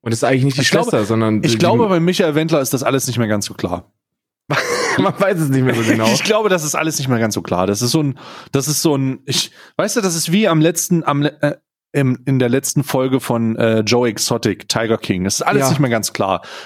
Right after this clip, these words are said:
Speaker 2: Es ist, wer, wer, wo, wie, was ist, I don't know, Mann.
Speaker 1: Man weiß es
Speaker 2: Free,
Speaker 1: nicht.
Speaker 2: free Joe Exotic erstmal, ja. Car-, Karen Baskin did it.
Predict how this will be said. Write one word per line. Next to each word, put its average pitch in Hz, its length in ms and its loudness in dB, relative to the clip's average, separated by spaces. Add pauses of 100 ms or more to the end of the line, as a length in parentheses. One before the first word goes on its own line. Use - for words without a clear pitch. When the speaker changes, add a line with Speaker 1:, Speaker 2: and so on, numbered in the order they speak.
Speaker 2:
Es 127 140 0
ist, 147 240 -4
wer, 151 160 0
wer, 196 240 0
wo, 175 140 2
wie, 160 120 2
was 147 180 -2
ist, - 400 -2
I - 160 -2
don't 123 200 0
know, 117 280 2
Mann. 120 360 0 (240)
Speaker 1:
Man 180 160 2
weiß 147 120 4
es 156 60 -2
Speaker 2:
Free, 208 220 2
Speaker 1:
nicht. 139 260 -6 (140)
Speaker 2:
free 233 240 0
Joe 160 280 2
Exotic 190 440 -2
erstmal, 170 680 0
ja. 127 300 0 (100)
Car-, 147 340 0
Karen 151 340 0
Baskin 139 380 0
did 147 160 4
it. 165 240 -2